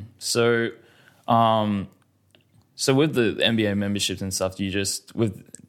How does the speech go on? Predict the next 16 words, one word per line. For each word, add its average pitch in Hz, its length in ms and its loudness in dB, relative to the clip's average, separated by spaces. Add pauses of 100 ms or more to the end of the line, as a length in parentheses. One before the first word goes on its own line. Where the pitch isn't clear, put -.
(120)
is 110 120 2
that 110 100 6
how 110 80 4
you 104 140 0
kinda 98 240 -4
keep 98 300 -4
up 95 180 2
with 95 100 -6
these 92 160 -4
new 101 160 0
regulations? 95 840 0
Uh, 92 220 0
is 101 220 -2
the 110 80 -2
Master 107 340 0
Builders, 92 720 -4